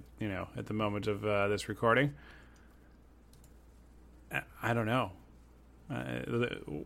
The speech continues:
I guess walks are the thing that stand out, and,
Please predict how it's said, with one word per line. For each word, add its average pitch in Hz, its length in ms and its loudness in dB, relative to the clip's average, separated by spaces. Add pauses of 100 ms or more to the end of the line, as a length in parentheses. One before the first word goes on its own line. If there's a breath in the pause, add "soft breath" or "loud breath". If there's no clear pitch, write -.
(140)
I 135 80 8
guess 156 260 10
walks 135 560 12
are 131 60 6
the 113 120 0
thing 117 200 0
that 104 80 0
stand 107 260 0
out, 98 280 4 (280)
and, 98 560 -6